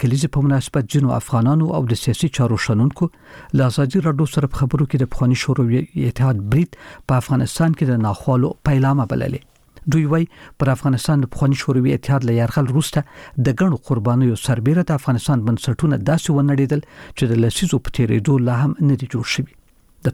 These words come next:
طالبانو حکومت په دې مناسبت په خپور شوي بیان کې د شوروي اتحاد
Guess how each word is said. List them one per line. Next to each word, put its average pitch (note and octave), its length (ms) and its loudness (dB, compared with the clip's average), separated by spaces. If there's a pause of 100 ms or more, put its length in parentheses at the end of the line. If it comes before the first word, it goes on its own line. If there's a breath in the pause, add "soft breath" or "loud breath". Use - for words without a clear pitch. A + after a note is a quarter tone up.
طالبانو C3+ 420 2
حکومت D3 340 -2
په C#3+ 80 0
دې D3+ 160 2
مناسبت D3+ 480 -2 (400 loud breath)
په C3 140 0
خپور - 260 -2
شوي E3 300 0
بیان C3 180 2
کې - 200 -4
د B2 100 -2
شوروي B2+ 320 0
اتحاد B2 280 0